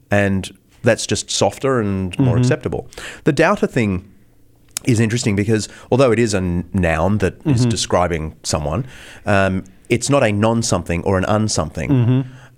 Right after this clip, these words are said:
Speaker 1: And doubt in our culture is actually a positive thing.
Speaker 2: Mm-hmm.
Speaker 1: Uh, the connotation of it is a positive thing.
Speaker 2: Hmm.
Speaker 1: And so I'm happy to pick up on the vibe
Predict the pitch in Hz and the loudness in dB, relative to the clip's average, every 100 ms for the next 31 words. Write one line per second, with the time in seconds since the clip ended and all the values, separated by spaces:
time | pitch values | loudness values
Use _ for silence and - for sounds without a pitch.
0 | _ 110 110 110 107 110 - - _ 117 | _ 0 2 2 0 -2 -4 -8 _ -4
1 | 107 151 113 - - - _ _ - - | 0 2 0 -6 -12 -20 _ _ -12 -4
2 | 90 101 101 104 85 - - - - _ | 0 0 0 -2 -2 -2 -4 -6 -14 _
3 | - - 127 120 135 - 113 - 104 101 | -20 -2 0 2 0 0 -2 0 -2 0
4 | 95 - - - - 156 - - 127 123 | -4 -6 -18 -6 -2 -2 -2 0 2 2
5 | 127 143 - - 104 98 - 139 113 - | 2 0 -6 -2 0 0 0 0 0 0
6 | 123 123 107 82 82 92 90 - 95 90 | 0 0 -2 -4 -4 -4 -4 -2 0 0
7 | 85 82 101 85 78 120 107 - 180 - | -2 -4 -4 -4 -2 0 0 -2 -2 2
8 | 202 185 123 196 151 101 110 107 101 95 | 2 2 0 0 0 -2 -2 -2 -2 -2
9 | 87 87 - - _ - 87 82 87 92 | -2 -6 -10 -20 _ -4 -2 0 2 2
10 | 78 | 0